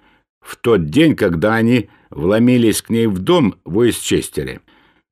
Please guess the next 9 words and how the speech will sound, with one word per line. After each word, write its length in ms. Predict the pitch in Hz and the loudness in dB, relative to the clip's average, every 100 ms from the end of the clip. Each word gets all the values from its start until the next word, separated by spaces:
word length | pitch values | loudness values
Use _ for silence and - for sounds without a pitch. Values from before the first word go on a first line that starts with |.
| _ | _
Так 240 | - 165 170 | -4 -4 0
или 260 | 156 139 | 2 2
иначе, 480 | 120 117 156 - 147 - | 2 2 0 0 -2 -2
она 280 | 107 127 | -2 -2
для 180 | 139 120 | -2 -2
нас 200 | 123 139 | -2 -2
человек 500 | - - 107 123 127 | -6 -4 -2 -2 -2
не 80 | 123 | -4
бесполезный. 880 | 113 - 123 123 117 78 73 69 | -4 -6 -4 0 0 0 -4 -12